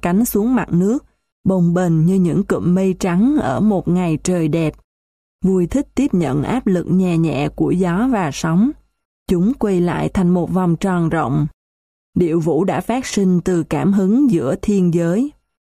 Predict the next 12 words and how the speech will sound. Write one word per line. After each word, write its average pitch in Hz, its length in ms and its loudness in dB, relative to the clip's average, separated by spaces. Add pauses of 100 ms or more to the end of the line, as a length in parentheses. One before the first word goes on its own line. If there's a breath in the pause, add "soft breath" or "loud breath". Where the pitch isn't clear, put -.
(120)
Cả 151 140 0
bầy 185 300 0
như 180 200 2
kỹ 160 240 -2
nữ 175 420 0
quay 196 220 -2
tròn 175 380 -2
trên 190 240 0
sân 190 300 0
băng. 185 300 0 (520)
Đôi 170 280 2
lúc, 214 220 0